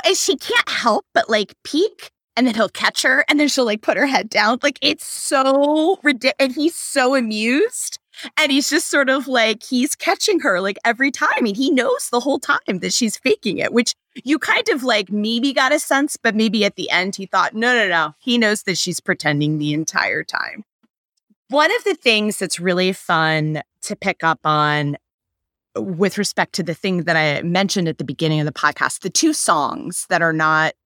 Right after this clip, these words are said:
that are, you know, existing songs that weren't written for Hometown Cha-Cha-Cha from <sighs> that, you know, he sings here and then director G sings in episode fourteen. This song, An Old Love, is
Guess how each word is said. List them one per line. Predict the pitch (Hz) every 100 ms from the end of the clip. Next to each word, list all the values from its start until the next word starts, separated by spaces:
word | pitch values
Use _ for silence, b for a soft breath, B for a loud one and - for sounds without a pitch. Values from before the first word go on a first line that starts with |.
| -
that | 160
are, | 151 143 147 -
you | 170
know, | 120 - _ _ _ -
existing | 208 175 226 220 - 185
songs | 165 165 151 143 135
that | 160
weren't | 151 147 147
written | 147 147 147 143
for | - 151 139
Hometown | 139 139 131 131
Cha-Cha-Cha | - 123 - - 135
from | 135 - 147 143 143 _ _ _ _ _ _ _ _ _ _ -
<sighs> | - - -
that, | 214 165 _ _
you | 202
know, | 170
he | 143 - 254
sings | 254 240 220 190
here | - 190 180
and | 165 175
then | 156
director | 160 156 - 160
G | 147 151 151
sings | 147 165 151 143
in | 147
episode | 143 151 156 143
fourteen. | 156 - - 143 135 -
This | 247
song, | - - 226 180 175 -
An | 160 -
Old | 185 196 214
Love, | 185 120 - - - _ _ _ _ _ _ - -
is | 190 175 175 160